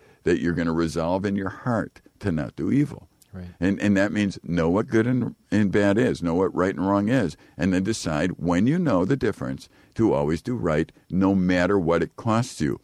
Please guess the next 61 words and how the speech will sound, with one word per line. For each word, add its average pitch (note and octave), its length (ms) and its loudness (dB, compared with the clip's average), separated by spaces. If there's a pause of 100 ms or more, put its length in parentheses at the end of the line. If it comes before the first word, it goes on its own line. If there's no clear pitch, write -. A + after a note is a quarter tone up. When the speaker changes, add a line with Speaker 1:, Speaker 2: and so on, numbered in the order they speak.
(120)
Speaker 2:
Right. F#2 180 -6
Speaker 1:
You G#2 100 4
get B2+ 160 4
in C3 80 2
that B2+ 140 2
habit, C3 380 0 (260)
when F2+ 180 0
the E2+ 80 0
time F#2 280 0
comes F2+ 200 -2
where F#2+ 80 2
it's F2+ 100 -2
a F2+ 40 -4
big G2 220 0
thing, A#2 140 -2
you'll E2+ 160 2
do E2+ 160 0
right E2+ 240 2
no - 80 -6
matter D2+ 180 0
what D#2+ 120 2
it D#2+ 60 -6
costs - 300 -8
you. - 100 -18 (100)
Speaker 2:
Mm-hmm. F#2 320 -12 (260)
And, B2 160 -12
and, A#2+ 300 -14
and B2 140 -12
that's C3 160 -6
so A#2+ 120 -4
true. B2 340 0
I G#2 80 0
think G#2+ 180 -8
the G#2+ 80 -6
more A2+ 280 0
you C3+ 100 -2
can A2 180 -8
practice G#2+ 520 -6
on F#2+ 180 -8
doing G#2 500 -6
what's F#2 240 -10
right, F2+ 340 -4 (880)
the G#2 100 -4
better F#2+ 300 -2
off, F#2 260 -2 (100)
you G#2+ 100 -8
know, F#2+ 100 -8
regardless A#2+ 460 -2
of - 60 -6
what A#2 100 -2
people A2+ 220 -4
think C#3+ 200 -8
of B2 60 -6
you, F#2+ 140 -4
because G#2 640 -6
he-, B2+ 200 -14
here's C3 300 -4
the B2 60 -4
reality G#2+ 420 2
of F2 140 -6
it. F2+ 100 -10